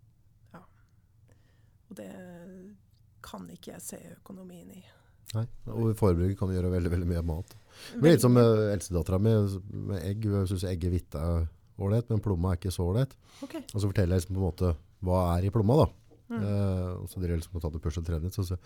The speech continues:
Speaker 2: i plomma så har du blant annet lecetin, du har noen veldig viktige fettsyrer,
Speaker 1: Mm.
Speaker 2: så er det mye proteiner, det er veldig viktig for deg å få. Etter det så har jeg spist plomma.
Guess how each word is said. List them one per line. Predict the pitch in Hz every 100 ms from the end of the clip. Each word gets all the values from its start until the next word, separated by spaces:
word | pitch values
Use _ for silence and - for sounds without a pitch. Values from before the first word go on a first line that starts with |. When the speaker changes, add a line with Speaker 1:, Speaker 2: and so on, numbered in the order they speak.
| - - -
Speaker 2:
i | 95
plomma | 92 78
så | 87
har | 87
du |
blant | 82 82
annet | 85 85
lecetin, | - 85 92 90
du | 95
har | 85
noen | 90
veldig | 85 87
viktige | 90 - -
fettsyrer, | 87 - 90 147 156 - -
Speaker 1:
Mm. | 202
Speaker 2:
så | -
er | 95
det | 90
mye | 87
proteiner, | 82 78 92
det | 90
er | 85
veldig | 85
viktig | 85 -
for | 80
deg | 80 85
å | 87 82 - - -
få. | 95 - - - - - -
Etter | 104
det | 117
så | 117
har | 107
jeg | 87
spist | -
plomma. | 65